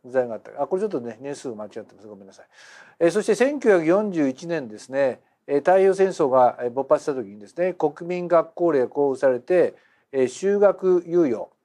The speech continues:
えー、対象のうちですね、えー、貧困児は削除で、障害者のみまだ、あの、教育を受けられないと、えー、こういうことが起こりました。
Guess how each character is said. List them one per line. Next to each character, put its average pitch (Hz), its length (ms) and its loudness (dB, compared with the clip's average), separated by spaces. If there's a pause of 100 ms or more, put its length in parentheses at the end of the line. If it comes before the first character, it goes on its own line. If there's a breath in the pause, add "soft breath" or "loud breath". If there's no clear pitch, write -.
(200)
え 156 180 0
ー、 - 40 -4
対 160 160 2
象 156 340 0
の 139 120 -10
う 131 60 -10
ち 143 140 -14
で 113 120 -10
す 127 80 -20
ね、 175 200 -4 (220 soft breath)
え 151 80 -4
ー、 147 60 -2
貧 165 120 -8
困 165 160 0
児 127 60 -2
は 113 60 -4
削 143 200 -4
除 117 140 -4
で、 165 120 -2
障 240 240 0
害 262 120 4
者 202 60 -4
の 226 120 -2
み 277 120 -2 (600 soft breath)
ま 139 120 -2
だ、 120 240 0 (280)
あ 135 120 -6
の、 117 320 -8 (320)
教 147 120 0
育 131 160 -4
を 120 40 -2
受 117 160 -2
け - 20 4
ら 127 60 4
れ 117 80 2
な 104 100 -16
い - 40 -20
と、 - 100 -20 (100)
え 135 100 -8
ー、 143 40 -10
こ 202 80 2
う - 20 4
い 196 40 2
う - 20 -6
こ 220 80 -2
と 214 80 4
が 165 60 6
起 120 40 -2
こ 101 60 -16
り 92 40 -20
ま - 80 -20
し - 60 -20
た。 - 80 -20